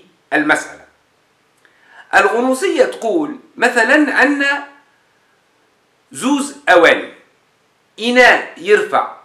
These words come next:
لترتين وإناء يرفع لتر،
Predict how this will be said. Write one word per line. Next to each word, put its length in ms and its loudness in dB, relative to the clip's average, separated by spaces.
لترتين 920 -4
وإناء 720 0
يرفع 640 0
لتر، 300 -2